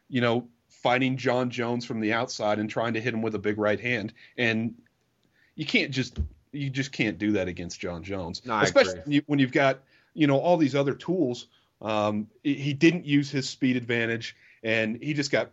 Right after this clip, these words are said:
Speaker 1: uh, pinned up against, uh, the
Speaker 2: Yeah.
Speaker 1: outside of the cage the
Speaker 2: I
Speaker 1: entire
Speaker 2: mean,
Speaker 1: fight.
Speaker 2: you're absolutely right. Like, nothing that, like, what, what the fuck is the Black Zillions coach, the guy that you met, um, with the gap in the teeth?
Speaker 1: Uh, Mike Pyle.
Speaker 2: No, no, no, no. The, uh, the Brazilian, the,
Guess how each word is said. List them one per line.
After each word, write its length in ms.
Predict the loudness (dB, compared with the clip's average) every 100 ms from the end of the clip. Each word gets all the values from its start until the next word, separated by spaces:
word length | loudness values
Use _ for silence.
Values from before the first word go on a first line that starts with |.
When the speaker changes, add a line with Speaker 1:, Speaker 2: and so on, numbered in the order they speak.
| -2
Speaker 1:
uh, 160 | 0
pinned 280 | 0 -2 0
up 140 | -2 -2
against, 460 | -2 -2 -4 -2
uh, 240 | 0 2 0
the 120 | 2
Speaker 2:
Yeah. 120 | 0
Speaker 1:
outside 220 | 0 -4
of 100 | -4
the 60 | -6
cage 260 | -2 -2 -2
the 80 |
Speaker 2:
I 20 | -2
Speaker 1:
entire 120 | 0
Speaker 2:
mean, 100 | 0
Speaker 1:
fight. 180 | -2 0
Speaker 2:
you're 160 | 6
absolutely 400 | 6 6 6 6
right. 200 | 6 4
Like, 280 | 4 2 2
nothing 500 | 2 2 2 0 -2
that, 120 | 0
like, 260 | 4 4 4
what, 180 | 0 0
what 120 | -2
the 100 | -4
fuck 300 | 0 0 2
is 80 | -2
the 100 | -2
Black 320 | 2 2 2
Zillions 460 | -2 -4 -2 -6 -2
coach, 220 | -2 -2
the 60 | 0
guy 180 | 2
that 120 | 2 -2
you 100 | -4
met, 300 | -4 -4 0
um, 420 | 2 2 0 -4
with 160 | -6
the 60 | -6
gap 380 | 0 4 4 2
in 60 |
the 80 | -4
teeth? 280 | -4 -6 -4
Speaker 1:
Uh, 40 |
Mike 240 | -4 -6 0
Pyle. 360 | 4 4 2 -6 _ _ 0
Speaker 2:
No, 160 | 4
no, 100 | 6
no, 140 | 6 6
no. 120 | 6
The, 160 | 4 4
uh, 140 | 2
the 140 | 2
Brazilian, 500 | 0 -2 0 0 0
the, 160 | -2